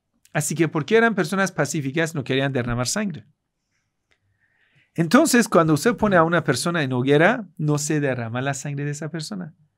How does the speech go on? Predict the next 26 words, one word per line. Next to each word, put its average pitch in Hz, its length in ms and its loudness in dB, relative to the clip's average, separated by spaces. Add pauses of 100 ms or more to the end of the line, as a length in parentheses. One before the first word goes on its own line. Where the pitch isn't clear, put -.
(580)
Así 147 280 2
que 277 260 2
incluso 190 880 2 (360)
en 151 280 2
la 147 140 6
Santa 233 600 2
Inquisición, 175 1200 -2
o 131 240 0
mejor 127 300 -2
dicho, 143 180 0
Santa 185 460 0
Tortura, 156 800 4 (560)
una 247 200 6
de 226 120 6
la, 170 220 6 (140)
hay, 190 220 2
hubo 240 220 8
reglamentos, 147 1080 4 (160)
reglamentos, 135 1040 -2
bulas 226 480 4
papales 156 640 0
que 151 120 -2
explicaban 180 640 0
cómo 240 320 -4
se 175 160 -2
puede 226 540 -2